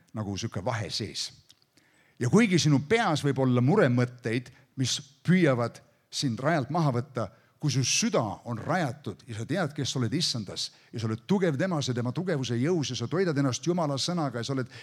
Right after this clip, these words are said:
Jumala ülistaja ja kiitja ja sinu fookus on õigete asjade peal, siis see, mis sinu südames, ajab välja need asjad, mis on sinu peas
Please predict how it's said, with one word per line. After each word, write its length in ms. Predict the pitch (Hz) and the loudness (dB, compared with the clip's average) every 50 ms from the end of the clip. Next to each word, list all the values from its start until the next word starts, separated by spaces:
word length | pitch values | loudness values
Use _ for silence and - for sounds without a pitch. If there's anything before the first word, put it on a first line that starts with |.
| - - | -4 0
Jumala 320 | 156 196 190 160 143 135 131 170 | 0 2 2 2 2 2 0 0
ülistaja 540 | 196 185 175 147 - - - 151 131 123 123 | -2 0 0 -2 -2 -4 -6 -4 -4 -4 -4
ja 60 | 123 - | -6 -8
kiitja 500 | - - 214 185 170 - - - 135 117 | -8 -6 -4 -4 -6 -6 -6 -4 -2 -2
ja 40 | 117 | 0
sinu 160 | 127 143 139 127 | 0 0 0 0
fookus 480 | - - 220 214 196 196 - 151 123 139 | -2 -4 -4 -4 -4 -4 -4 -6 -4 -2
on 100 | 170 190 | -2 -2
õigete 260 | 160 147 143 - 180 | -4 -4 -4 -4 -4
asjade 240 | 180 - - 151 139 | -2 -2 -4 -2 -2
peal, 140 | 135 123 - - - - - - - | -2 -4 -4 -8 -16 -20 -20 -20 -14
siis 240 | - - - 135 - - | -8 -4 -2 0 2 2
see, 100 | 214 208 180 | 2 2 2
mis 120 | 160 135 - - | 2 0 0 0
sinu 200 | - 151 143 147 | 2 2 2 2
südames, 580 | - - - 247 208 180 135 127 131 127 - - - - - - 151 | 0 0 0 2 4 4 4 4 4 2 0 -2 -6 -14 -10 -2 0
ajab 220 | 151 139 131 - 180 | 0 2 2 2 4
välja 220 | 180 170 143 139 | 4 4 4 4
need 120 | 139 147 165 | 2 2 2
asjad, 180 | 156 147 135 131 | 0 0 0 0
mis 140 | 123 120 123 | -2 -2 0
on 60 | 120 120 | 0 0
sinu 160 | 120 123 120 | 0 0 0
peas 380 | 127 127 120 110 104 - - | 0 0 0 0 -2 -4 -8